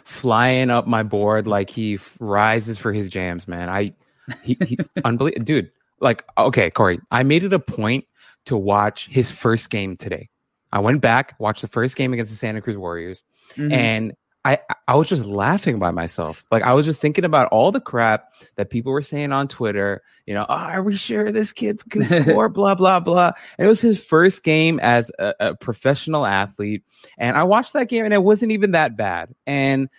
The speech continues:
Speaker 1: as you mentioned, in his last game, he put up thirty-seven and five. He's flying up my boards to the point where, I, we'll talk about this later. I'll, I'll get to it, but he, he's really freaking high up my board, and I love the kid. And I'm so excited to talk about him today.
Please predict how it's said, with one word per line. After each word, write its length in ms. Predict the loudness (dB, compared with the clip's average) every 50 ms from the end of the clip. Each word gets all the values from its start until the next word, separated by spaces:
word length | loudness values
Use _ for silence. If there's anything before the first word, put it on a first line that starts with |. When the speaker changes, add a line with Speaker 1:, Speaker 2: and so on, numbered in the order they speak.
| _ _ -2
Speaker 1:
as 180 | 0 0 0 0
you 80 | 0
mentioned, 380 | 0 0 0 0 -2 -4 -4 -4
in 120 | -4 -4
his 140 | -4 -6 -4
last 400 | -2 0 2 2 2 0 -2 -4 -6
game, 180 | -6 -6 -6
he 80 | -6 -8
put 160 | -6 -6 -4
up 100 | -4 -4 -2
thirty-seven 520 | 0 0 0 0 0 0 0 0 0 -2
and 140 | -4 -4 -4
five. 360 | -2 -2 0 0 -2 -4 -6 _ _ _ _ _ _ _
He's 240 | -4 -2 -2 -2 -4
flying 480 | -8 -8 -4 -2 0 2 2 2 0
up 80 | -2 -2
my 140 | -2 -2 -2
boards 460 | -2 -4 -4 -4 -4 -4 -6 -10 -12
to 100 | -12 -12
the 60 | -12
point 280 | -10 -8 -6 -6 -6 -4
where, 340 | -2 -2 0 0 -2 -2 -6 _ _ -4
I, 100 | -2 -2
we'll 160 | 0 0 0
talk 180 | 2 2 0 2
about 180 | 2 0 0 0
this 140 | -4 -10
later. 300 | -10 -10 -10 -10 -12 -14 _ _ _ _ _ -6
I'll, 240 | -2 0 0 0 2 2
I'll 140 | 2 2
get 240 | 2 2 0 0 -2
to 120 | -6 -8 -8
it, 120 | -8 -8
but 180 | -8 -10 -10 -10 _ _ _ _ _ _ _ _
he, 360 | -4 -2 0 0 -2 -4 _ _ _ _
he's 500 | -8 -4 -2 0 2 2 2 2 0 0
really 760 | -2 -2 2 4 6 8 8 8 6 6 4 2 2 -2 -6 _ _ _
freaking 600 | -20 -18 -8 -2 0 0 0 0 -2 -4 -4 -4
high 260 | -2 -2 0 2 2 2
up 240 | 0 -2 -4 -6 -4
my 180 | -2 -2 -2
board, 280 | -2 0 0 0 0 0
and 120 | -2 -2
I 100 | -2 -2
love 340 | -4 -4 -4 -4 -6 -6 -8
the 80 | -12 -16
kid. 220 | -16 -16 -18 -12 -8
And 240 | -6 -6 -4 -2
I'm 200 | -2 -2 -2 -2
so 120 | -2 -4 -4
excited 300 | -2 -2 -2 -4 -4 -6
to 60 | -6
talk 180 | -8 -8 -8 -8
about 160 | -14 -16 -16
him 80 | -14
today. 220 | -12 -10 -10 -10